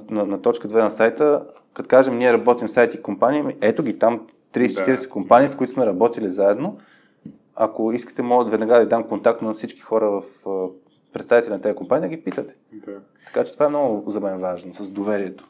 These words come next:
Speaker 2: Да, и, и всъщност и друг ключов фактор е всъщност дали, нали, в корпоративния контекст, дали това пасва на стратегията на компанията. Нали? Защото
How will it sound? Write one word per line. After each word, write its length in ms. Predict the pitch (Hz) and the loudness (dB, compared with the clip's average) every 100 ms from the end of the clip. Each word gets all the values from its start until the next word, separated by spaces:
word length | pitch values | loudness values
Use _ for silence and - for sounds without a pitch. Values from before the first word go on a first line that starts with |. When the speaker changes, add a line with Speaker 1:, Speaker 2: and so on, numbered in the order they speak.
| - | -20
Speaker 2:
Да, 360 | 117 113 110 | 2 4 4
и, 240 | 107 113 131 | 2 0 -2
и 40 | |
всъщност 380 | 123 151 156 139 | -6 -8 -8 -8
и 60 | |
друг 260 | 131 139 139 | -4 -4 -4
ключов 260 | 139 - 117 | -10 -14 0
фактор 320 | 127 123 135 | 0 0 -6
е 40 | |
всъщност 380 | 127 - - 120 | -4 -10 -10 -8
дали, 460 | 120 123 123 - - | -4 -4 -4 -8 -10
нали, 160 | 113 | -8
в 100 | 110 | -10
корпоративния 720 | - 101 104 101 101 117 113 | -10 -10 -6 -6 -4 -4 -4
контекст, 400 | 113 101 107 117 113 | -4 -4 -2 -4 -4
дали 180 | 110 | -6
това 200 | 110 110 | -2 -2
пасва 260 | 110 107 104 | 0 -2 -6
на 80 | 95 | -8
стратегията 540 | - 95 95 92 90 | -10 -6 -4 -2 -4
на 100 | 87 | -12
компанията. 500 | - 82 87 82 82 87 | -14 -10 -10 -10 -16 -18
Нали? 100 | 85 | -18
Защото 320 | 90 107 - | -12 -12 -10